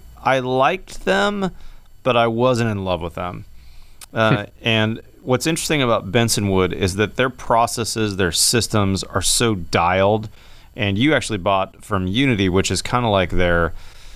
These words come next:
Speaker 1: uh, Model T kind of Ford factory, so to speak, where they're like, "Look, you can have any flavor of Ford as long as it's black." <laughs> Right?
Speaker 2: <laughs> Yep,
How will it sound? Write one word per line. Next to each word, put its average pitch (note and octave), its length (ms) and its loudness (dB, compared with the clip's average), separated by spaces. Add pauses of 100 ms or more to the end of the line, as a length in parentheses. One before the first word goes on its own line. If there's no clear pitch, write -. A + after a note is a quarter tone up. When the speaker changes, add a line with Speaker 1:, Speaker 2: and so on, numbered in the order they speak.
(140)
Speaker 1:
uh, E2+ 360 2
Model G2 400 2
T A2 600 4
kind G#2 220 -2
of F#2 120 -4
Ford - 840 0
factory, A#2+ 600 0
so B2+ 200 0
to B2 80 -2
speak, C3+ 380 -2
where A2 120 2
they're G2+ 120 2
like, G2 260 2
"Look, A#2+ 180 0 (120)
you A2+ 160 -4
can A#2 140 0
have G2+ 140 0
any C#3+ 180 0
flavor B2+ 520 0
of G#2 100 -2
Ford A2 300 2
as F2 100 -2
long F#2+ 220 4
as E2+ 80 -2
it's E2 120 -6
black." - 580 -4 (140)
<laughs> - 160 -10
Right? D3 800 0
Speaker 2:
<laughs> - 160 -6
Yep, - 220 -10